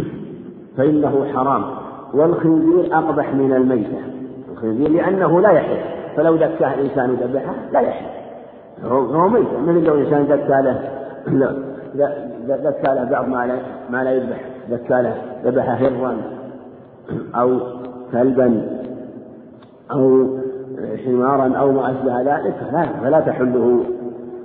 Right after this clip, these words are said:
فلا ت-، فلا، فلا تصح زكاته إلا ما جاء عن خلاف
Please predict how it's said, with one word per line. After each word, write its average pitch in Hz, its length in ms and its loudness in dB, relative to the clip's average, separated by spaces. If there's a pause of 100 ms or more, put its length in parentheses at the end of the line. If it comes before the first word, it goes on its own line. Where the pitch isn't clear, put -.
(100)
فلا 127 460 6
ت-، 143 180 4
فلا، 123 580 4 (840)
فلا 147 260 0
تصح 135 380 -2
زكاته 151 580 2
إلا 156 260 2
ما 135 160 0
جاء 135 180 0
عن 127 160 -2 (120)
خلاف 131 280 2